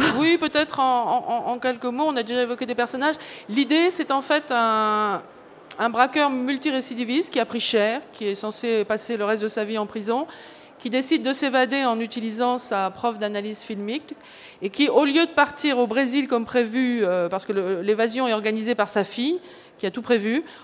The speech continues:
Speaker 2: au lieu de partir au Brésil comme prévu avec les bitcoins, c'est sa fille, il décide de s'attarder parce qu'il a peut-être un petit compte à régler par ici, une histoire qui traîne par là, euh, parce qu'il est quand même un peu caractériel,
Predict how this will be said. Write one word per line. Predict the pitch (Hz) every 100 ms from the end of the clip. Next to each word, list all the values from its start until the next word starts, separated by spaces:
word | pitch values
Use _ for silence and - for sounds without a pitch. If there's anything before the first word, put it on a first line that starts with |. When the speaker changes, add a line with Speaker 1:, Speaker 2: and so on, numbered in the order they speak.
| -
Speaker 2:
au | 220
lieu | 269
de | -
partir | 285 285 285
au | 233
Brésil | 233 247 254 240
comme | 254
prévu | 247 269 262
avec | 240
les | 220
bitcoins, | 208 220 247 240
c'est | 233 202
sa | 208
fille, | 202 - 269 330 - - - -
il | 220
décide | 214 240 269
de | 262
s'attarder | 262 262 233 240 214 233 277
parce | 214 220
qu'il | 220 240 233
a |
peut-être | 220 226 226
un |
petit | 220 247
compte | 240 233 233
à |
régler | 214 220 208 226
par | 233
ici, | 247 240 - 214 226
une | 214
histoire | 214 214 220 214 220 220 - - -
qui | 247
traîne | - 247 233
par | 240 220
là, | 202 240 - - - - - -
euh, | 190
parce | 202
qu'il | 220
est | 214
quand | 220
même | 226
un | 226
peu | 226
caractériel, | 226 208 214 214 214 214 220 262